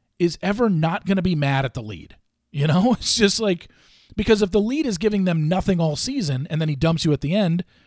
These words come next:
well, you really can't be mad 'cause he gave you nothing all season. But I know how the producers on this show work. We all know how they work. They're wanting the lead to give these people, even the ones that they know they're probably not choosing,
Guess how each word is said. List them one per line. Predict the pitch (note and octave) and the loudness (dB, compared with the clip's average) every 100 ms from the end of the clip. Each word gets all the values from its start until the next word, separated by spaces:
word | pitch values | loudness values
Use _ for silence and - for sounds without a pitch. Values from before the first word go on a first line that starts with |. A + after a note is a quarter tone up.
| - | -8
well, | F#4 | -2
you | D4 | 0
really | D4+ | 0
can't | C#4 B3 | 0 2
be | C4+ | 4
mad | A3 F4+ A2 | 2 0 -6
'cause | - D3+ | -6 -6
he | |
gave | C#3+ G#3 F3 | -2 0 2
you | |
nothing | F3 E3 F3+ E3 | 0 0 -4 -4
all | D#3+ | -4
season. | A#3 C4+ C#3 E2+ _ _ _ _ _ | -4 -6 -6 -8 _ _ _ _ _
But | C#3+ G#3 A#3 B2+ _ _ _ - | -2 2 2 2 _ _ _ -8
I | F3 | -2
know | F3 F#3+ G3+ | 0 2 2
how | F3 | 0
the | F3 | -2
producers | D#3 D#3 D3+ D3 | 0 0 0 -4
on | C3+ C3 | -4 -6
this | C3 | -6
show | - B2+ | -6 -6
work. | A2 A#2 D3+ | -6 -6 -6
We | G3+ G#3+ | -6 -4
all | B3+ C#4+ | -4 -4
know | C3 | -6
how | G#2+ | -6
they | G2+ | -10
work. | F2+ F2 - _ _ _ _ - | -12 -14 -18 _ _ _ _ -4
They're | D#3+ C#4+ | 0 0
wanting | G#3+ F#3 A3 D4 B3+ F#3 | 0 -2 -2 -2 -2 0
the | E3+ | 0
lead | E3+ F3 E3 - | 0 -2 -4 -4
to | E3 - _ | -6 -8 _
give | A3 D4+ E4 G3 D3+ | -4 -2 -2 -6 -6
these | F#3 F3+ D#3 | -2 -2 -4
people, | - - D3+ - G#2+ G#2+ | -4 -4 -4 -4 -6 -6
even | A#3 E4 | -6 -4
the | D#4+ | -2
ones | A#3 A#3 A3+ | 0 0 -2
that | G#3+ | -2
they | G#3+ F#3+ | 0 0
know | F#3 G3+ A3 | 2 4 4
they're | G#3 | 2
probably | - G3+ G3+ G3+ | -2 -2 0 0
not | F#3 F#3 | 0 -4
choosing, | - C4+ G3 C#3+ B2 | -2 -2 -2 -4 -6